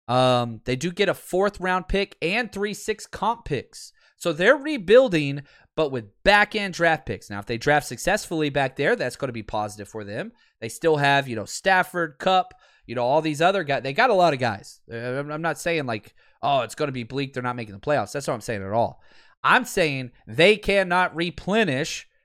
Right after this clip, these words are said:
at this consistent rate and behavior. They win a Super Bowl,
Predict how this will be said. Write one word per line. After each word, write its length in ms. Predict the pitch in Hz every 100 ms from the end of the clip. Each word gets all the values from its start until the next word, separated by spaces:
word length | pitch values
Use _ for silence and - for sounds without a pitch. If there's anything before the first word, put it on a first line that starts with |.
| _
at 180 | 151 147
this 240 | 185 208 -
consistent 760 | - 185 - 185 180 208 202
rate 480 | 127 135 226 190 190 _ _
and 160 | 151 147
behavior. 680 | 180 196 254 165 117 - _ _ _ _ _ _ _
They 80 | 104
win 140 | 117
a 40 | 196
Super 300 | - 311 311
Bowl, 420 | 226 208 202 -